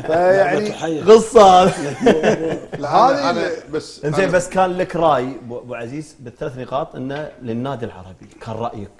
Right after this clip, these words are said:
Speaker 1: أنا
Speaker 3: اي، رايك الشخصي
Speaker 1: كل
Speaker 3: كنت،
Speaker 1: و-، كل
Speaker 3: إيه.
Speaker 1: واحد عنده وجهة
Speaker 3: اي،
Speaker 1: نظر.
Speaker 3: كان رايك الشخصي في
Speaker 4: شوف،
Speaker 3: هذا الموضوع.
Speaker 4: أنا، أنا
Speaker 3: تفضل.
Speaker 4: شنو اللي أقصد أبو عبد العزيز؟ على، إحنا عارفين التسلسل الإداري حتى قرار المحكمة.
Speaker 1: طيب.
Speaker 4: إحنا نتكلم داخل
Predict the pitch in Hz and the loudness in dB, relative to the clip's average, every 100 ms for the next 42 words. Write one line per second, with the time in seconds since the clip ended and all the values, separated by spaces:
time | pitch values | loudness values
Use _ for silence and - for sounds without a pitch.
0 | - 143 151 160 131 123 139 139 139 - | -18 -16 -14 -8 -4 -2 0 -2 -4 -4
1 | 160 - - 107 - - - 233 214 214 | -4 -6 -14 -8 -8 -10 -8 -6 -4 -6
2 | 214 208 208 202 139 139 139 107 107 117 | -10 -12 -8 -8 -4 -2 -2 -4 -8 -8
3 | 113 131 147 - - 156 - 131 185 110 | -6 -8 -10 -12 -10 -10 -8 0 0 0
4 | 104 143 175 165 170 165 - 208 196 170 | -6 -2 -2 -2 -2 -2 -2 -4 -2 -2
5 | 143 - 120 120 120 113 107 104 107 107 | -2 -4 -4 -4 -4 -4 -8 -10 -10 -8
6 | 123 87 _ 98 95 95 87 _ - - | -10 -12 _ -18 -16 -14 -18 _ -20 -20
7 | - 139 123 131 - 170 - 120 - 123 | -14 -8 -2 -2 -2 -6 -6 -8 -8 -8
8 | - 110 107 110 131 127 135 160 _ _ | -8 -8 -8 -6 -4 -4 -6 -10 _ _
9 | _ - 135 - 139 139 139 139 117 117 | _ -12 -12 -10 -8 -8 -8 -10 -10 -8
10 | 110 95 - - 82 85 _ - 113 101 | -8 -12 -16 -18 -20 -20 _ -18 -18 -18
11 | _ _ _ _ - 143 127 - 156 147 | _ _ _ _ -16 -12 -12 -10 -8 -8
12 | 147 147 - _ _ - 104 139 196 - | -8 -12 -18 _ _ -18 -8 -4 -4 -4
13 | 175 143 | -8 -8